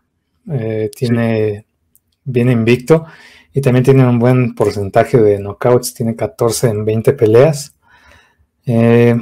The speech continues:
Speaker 1: a lo mejor parece ar-, aburrido, ¿no? Un poco de repente para algunas personas el estilo de, de este Nova, pero bueno, sí es de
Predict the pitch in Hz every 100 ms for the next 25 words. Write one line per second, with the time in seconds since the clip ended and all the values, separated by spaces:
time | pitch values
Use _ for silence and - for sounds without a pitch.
0 | - - _ 190 135 131 165 160 165 151
1 | 139 156 120 110 104 71 123 123 156 147
2 | 117 110 131 123 110 127 131 127 113 113
3 | 101 101 98 101 113 113 110 101 101 110
4 | 110 - 104 101 110 113 143 143 - _
5 | - 113 104 101 - 120 110 104 104 107
6 | _ - - - _ _ - 110 107 -
7 | - 113 101 110 - - 123 123 175 233
8 | - - _ _ _ _ _ _ _ _
9 | - 117 110 107 107 107 110 120 139 135
10 | - 131 131 127 113